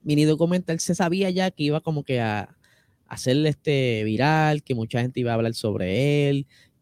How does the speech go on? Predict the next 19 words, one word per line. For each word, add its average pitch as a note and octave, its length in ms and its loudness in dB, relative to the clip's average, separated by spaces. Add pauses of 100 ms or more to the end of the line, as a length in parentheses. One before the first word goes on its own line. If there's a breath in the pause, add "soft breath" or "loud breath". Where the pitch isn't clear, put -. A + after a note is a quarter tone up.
que A2 400 4
se A#2 140 -8
estaba, A#2 720 0 (180)
a B2 100 -10
Bad A2+ 160 -2
Bunny A#2 220 0
estaba C3 240 -2
exponiendo C3+ 500 -2
ciertas B2 460 -4
necesidades A#2+ 800 -4
y A#2+ 40 -6
oportunidades A2 680 -2
en A2 80 -4
la G2+ 140 -4
isla, C#3+ 360 0 (440 soft breath)
aquí A2 240 -4
de A2 100 2
Puerto A2 320 0
Rico, C#3 440 0